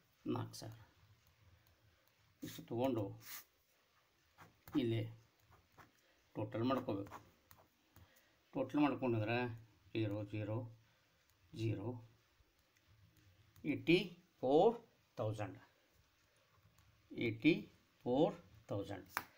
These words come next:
ಹಾಗಾದರೆ ಡಿಫ್ರೆನ್ಸನ್ನು ನಾವು ನೋಡ್ಬೇಕಾಗ್ತದೆ.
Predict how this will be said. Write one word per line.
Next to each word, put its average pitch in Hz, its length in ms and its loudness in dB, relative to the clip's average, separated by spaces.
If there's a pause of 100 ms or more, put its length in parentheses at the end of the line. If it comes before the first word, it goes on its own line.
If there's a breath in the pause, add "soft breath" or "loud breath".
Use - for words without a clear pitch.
(360 loud breath)
ಹಾಗಾದರೆ 160 720 10 (440)
ಡಿಫ್ರೆನ್ಸನ್ನು 170 680 6
ನಾವು 131 260 6 (500)
ನೋಡ್ಬೇಕಾಗ್ತದೆ. 107 880 -6